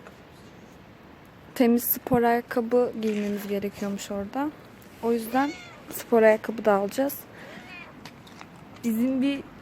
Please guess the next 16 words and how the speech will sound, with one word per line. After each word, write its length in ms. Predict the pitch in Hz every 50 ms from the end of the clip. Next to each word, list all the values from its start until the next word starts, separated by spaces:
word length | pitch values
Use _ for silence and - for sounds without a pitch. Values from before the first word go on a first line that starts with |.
| - -
kapının 360 | - - 277 - - 269 254 254
önünde 380 | 262 262 269 262 254 277 247
bir 60 | 285
kedi 340 | - - - 302 247 285 254
var, 200 | 254 240 240 226
böyle 120 | 233 226 233
sokak 420 | - 254 240 247 262 269 269 -
kedisi. 500 | - 262 226 - - - - 294 349 381 - - - - - - - - - - - - - - - - - - -
Sürekli 320 | - 294 302 285 294 269 269
dışarı 220 | - - 302 294
çıktığımızda 560 | - - - - - 285 277 277 269 277 294
peşimizden 580 | 285 - 277 277 - 277 277 262 262 269 269 277
falan 420 | 277 - 262 262 269 285 285 277
geliyor. 320 | 254 254 233 233 247 254 -
Çok 300 | - 285 277 277 - -
tatlı. 460 | 277 247 240 - - - 254 294